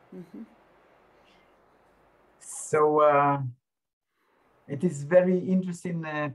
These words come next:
Speaker 2: to see this, uh, era and period, uh, uh,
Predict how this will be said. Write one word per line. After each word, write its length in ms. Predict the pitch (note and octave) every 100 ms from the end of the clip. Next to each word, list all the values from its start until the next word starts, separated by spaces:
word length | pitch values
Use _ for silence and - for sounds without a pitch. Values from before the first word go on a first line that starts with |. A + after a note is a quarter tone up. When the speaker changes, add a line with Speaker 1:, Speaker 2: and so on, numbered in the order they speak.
| -
Speaker 2:
to 80 | C#3+
see 260 | - E3+ D#3+
this, 380 | C#3+ C#3+ - D3+
uh, 300 | C#3+ C3+ C3 -
era 220 | D#3 D3+ C#3+
and 180 | C3+
period, 460 | B2 C#3 D3+ D3 C3+ -
uh, 200 | B2+ C3 B2 _ _ _ _ _ -
uh, 460 | B1+ B2 B2+ B2+